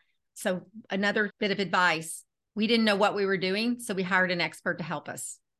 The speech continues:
So we hired a marketing company. It was really just really one main guy. And I remember he came to us and said, "So you want to work with chiropractors. So let's describe who your ideal client is." And I go, "Now we had done a few chiropractic offices."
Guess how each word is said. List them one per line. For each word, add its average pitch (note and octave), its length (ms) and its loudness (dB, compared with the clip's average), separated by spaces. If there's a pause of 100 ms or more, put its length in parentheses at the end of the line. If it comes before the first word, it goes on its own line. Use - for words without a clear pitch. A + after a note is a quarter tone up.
(140)
So - 120 -8
we F#3+ 80 0
hired G#3+ 260 6
a A3 40 4
marketing G#3+ 640 2
company. G#3 400 0
It F3 40 -2
was F#3 120 -8
really G#3 220 0
just F3 300 -6
really F#3+ 220 -2
one E3+ 340 -2
main E3+ 300 0
guy. E3 480 2 (340)
And G3 180 4
I G3 80 6
remember G3+ 300 2
he G#3+ 120 -2
came G#3 240 -2
to G#3+ 100 -2
us F#3+ 100 -4
and G3 120 -4
said, F#3 340 -2
"So G3 340 2
you F#3+ 160 0
want A3+ 140 0
to B3+ 60 2
work A#3 120 0
with A#3 120 -2
chiropractors. F#3+ 600 0
So G#3 80 -10
let's A3+ 280 -4
describe F#3 480 -2
who G3 100 -6
your F3+ 180 -2
ideal E3+ 320 -2
client E3+ 540 -6
is." - 200 -10 (260)
And F#3 100 -2
I F3 60 0
go, E3 260 -4 (220)
"Now G3+ 100 2
we D4+ 160 4
had B3 140 4
done B3+ 200 4
a G3+ 60 2
few A#3+ 180 0
chiropractic F#3+ 640 0
offices." - 600 -4